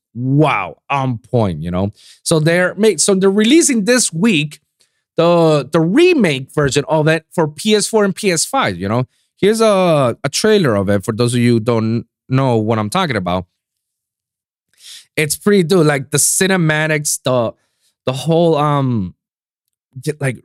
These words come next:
the whole game, gameplay out of it, it's just on point. And I feel like, holy crap, this is actually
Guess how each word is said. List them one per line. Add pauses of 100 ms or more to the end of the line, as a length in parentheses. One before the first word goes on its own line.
(100)
the
whole
game,
gameplay
out
of
it,
it's
just
on
point.
And
I
feel
like,
holy
crap,
this
is
actually